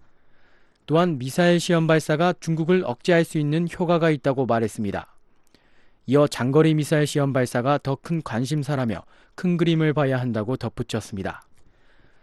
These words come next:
앞서 미군은 십팔 일 캘리포니아주 해안에서 순항 미사일을 시험 발사했습니다. 이 같은 움직임은 미국 정부가 지난 이 일 러시아의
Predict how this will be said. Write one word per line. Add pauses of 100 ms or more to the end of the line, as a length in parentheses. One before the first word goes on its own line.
(340)
앞서
미군은
십팔
일 (180)
캘리포니아주
해안에서
순항
미사일을
시험
발사했습니다. (1200)
이
같은
움직임은
미국
정부가 (240)
지난
이
일 (300)
러시아의